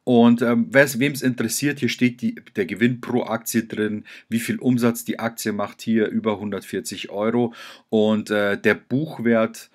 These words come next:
äh, von der Firma liegt so bei fünfzig Euro. Das heißt, der Aktienkurs ist höher gelaufen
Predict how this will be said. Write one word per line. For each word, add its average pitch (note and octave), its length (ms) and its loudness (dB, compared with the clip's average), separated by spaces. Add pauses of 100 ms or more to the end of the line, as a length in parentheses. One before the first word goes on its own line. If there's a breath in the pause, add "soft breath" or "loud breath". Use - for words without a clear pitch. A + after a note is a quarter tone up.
(360 soft breath)
äh, G#2 220 -2
von - 220 -4
der G2+ 100 -2
Firma G#2+ 340 -2
liegt G2 260 -8
so F#2+ 140 -8
bei F2+ 180 -4
fünfzig A2+ 840 -6
Euro. G2+ 260 -2
Das F#2+ 160 -6
heißt, G#2 220 -6
der - 100 -10
Aktienkurs A2 600 -4
ist - 280 -10 (160)
höher B2 400 6
gelaufen A#2 720 -2